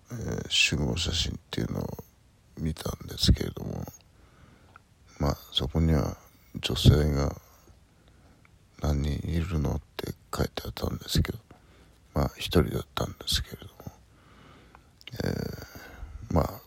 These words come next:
黒人ゼロで、アジアが岸田さん一人、あと全部白人男性ということで、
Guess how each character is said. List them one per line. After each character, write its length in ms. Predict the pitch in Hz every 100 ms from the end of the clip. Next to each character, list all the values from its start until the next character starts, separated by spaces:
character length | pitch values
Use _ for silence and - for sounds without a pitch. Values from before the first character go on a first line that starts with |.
| _
黒 260 | - 85 92
人 320 | 82 90 80 - - - - - - - - - -
ゼ 160 | -
ロ 180 | 78 - - - - - _ - - - -
で、 160 | - -
ア 140 | - 78
ジ 180 | -
ア 60 | 78
が 460 | - - - - - - - _ - - - - -
岸 240 | - - 78
田 140 | 69
さ 80 | -
ん 160 | 58
一 320 | - - - 71
人、 40 | - - - - - - - - - - - - - - - - - - -
あ 120 | 80
と 80 | 73
全 320 | 73 82 64
部 100 | 71 -
白 320 | - 85 -
人 220 | - 82 -
男 240 | 73 -
性 180 | - - - -
と 140 | -
い 60 | -
う 60 | -
こ 120 | -
と 100 |
で、 80 | -